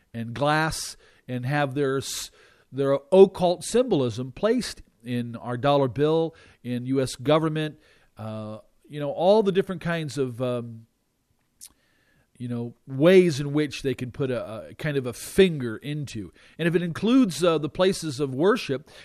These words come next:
now again, a church building is only a building. All it is is a building. Uh, churches can meet in a house, a barn, a big building, a wonderful building, a schoolhouse. Doesn't make any difference. But where the church meets in a, in a consistent way, a lot of Satanists love to go in,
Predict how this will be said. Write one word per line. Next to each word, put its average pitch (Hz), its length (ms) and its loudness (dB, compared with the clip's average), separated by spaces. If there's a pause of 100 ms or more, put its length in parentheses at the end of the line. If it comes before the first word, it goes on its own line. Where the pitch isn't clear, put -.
now 196 120 6
again, 220 220 4
a 185 60 4
church 160 520 0
building 208 480 12
is 139 140 -4
only 160 240 -2
a 127 80 -4
building. 135 400 2
All 175 220 2
it 143 60 -2
is 165 200 2
is 110 100 -16
a 120 60 -10
building. 123 460 -4 (760)
Uh, 117 120 -8
churches 196 440 0
can 156 120 -2
meet 156 160 -2
in 131 80 -2
a 123 60 -6
house, 185 420 0
a 131 80 -6
barn, 165 600 2
a 123 100 -8
big 139 480 -4
building, 160 480 0
a 117 180 -10
wonderful 160 480 -4
building, 151 520 -2
a 117 200 -8
schoolhouse. 165 720 -6 (360)
Doesn't 202 120 2
make 190 120 0
any 156 120 -2
difference. 131 480 0 (300)
But 156 120 0
where 247 200 10
the 277 80 0
church 233 280 0
meets 202 280 -2
in 151 100 -2
a, 143 180 -6
in 151 100 -8
a 143 40 -4
consistent 151 460 -8
way, 190 240 0
a 160 40 0
lot 165 160 2
of 156 60 0
Satanists 160 480 -2
love 147 280 0
to 135 60 -4
go 131 240 0
in, 127 300 -4